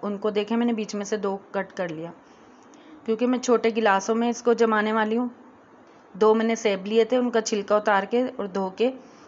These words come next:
बारीक कट कर लिया। दो जेली जमाई थी मैंने ग्रीन और रेड कलर की। ये देखें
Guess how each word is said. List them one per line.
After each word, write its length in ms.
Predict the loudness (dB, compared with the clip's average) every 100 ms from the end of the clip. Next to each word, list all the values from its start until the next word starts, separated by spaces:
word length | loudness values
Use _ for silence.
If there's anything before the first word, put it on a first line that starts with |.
| -6
बारीक 320 | -2 0 -2 -4
कट 160 | -4
कर 140 | -4 -6
लिया। 180 | -4 -2
दो 200 | 2 2
जेली 280 | 2 0 0
जमाई 320 | 2 2 0
थी 100 | -2
मैंने 160 | 0 0
ग्रीन 300 | -2 -4 -4
और 120 | -4 -4
रेड 260 | -4 -4
कलर 240 | -6 -8 -8
की। 140 | -10
ये 80 | -8
देखें 320 | -6 -4 -4